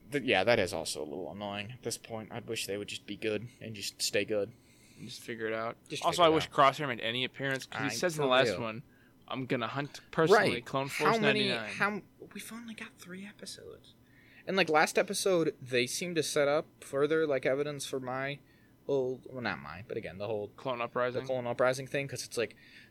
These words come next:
Speaker 1: not only are the ma-, are the Kaminoans plotting, but the clones on an individual level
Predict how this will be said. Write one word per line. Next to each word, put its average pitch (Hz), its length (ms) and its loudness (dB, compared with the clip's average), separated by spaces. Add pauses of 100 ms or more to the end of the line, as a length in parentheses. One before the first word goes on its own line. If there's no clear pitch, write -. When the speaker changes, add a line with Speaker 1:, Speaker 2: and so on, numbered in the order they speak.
Speaker 1:
not 139 180 8
only 165 460 2 (100)
are 135 60 2
the 135 80 0
ma-, 135 240 0
are 135 140 4
the 107 340 2
Kaminoans 147 600 0
plotting, 117 540 4
but - 160 -4
the 147 80 2
clones 202 400 4
on 143 100 4
an 139 80 2
individual 156 580 2
level 85 420 -2